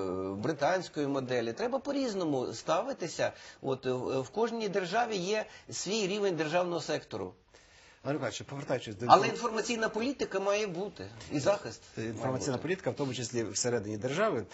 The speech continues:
Speaker 2: От, е, е, політика це, е, е, так, е, як там,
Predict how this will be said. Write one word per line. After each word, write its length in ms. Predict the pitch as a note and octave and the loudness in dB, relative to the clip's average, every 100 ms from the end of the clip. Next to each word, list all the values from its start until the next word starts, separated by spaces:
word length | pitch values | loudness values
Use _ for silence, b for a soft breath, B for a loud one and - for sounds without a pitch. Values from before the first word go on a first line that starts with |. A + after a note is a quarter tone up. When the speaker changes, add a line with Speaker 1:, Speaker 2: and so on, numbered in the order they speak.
| B | B
Speaker 2:
От, 240 | D3+ D3+ C#3 | -6 -2 0
е, 240 | C3 A2+ A2 | 2 2 -2
е, 160 | A2+ F#2+ | -4 -4
політика 460 | - G#3 A#3+ F#3 D3 | -2 -4 -2 -2 -2
це, 180 | - D#3 D3+ | -2 -2 -2
е, 60 | F#2 - - E2 - - A2 A2+ | -2 -6 -8 -10 -12 -8 -6 -6
е, 40 | |
так, 220 | G#2+ C3 B2 - | -4 -6 -6 -6
е, 200 | A#2 A2 | -4 -2
як 180 | A#2+ - | -2 -2
там, 140 | G#2 | -6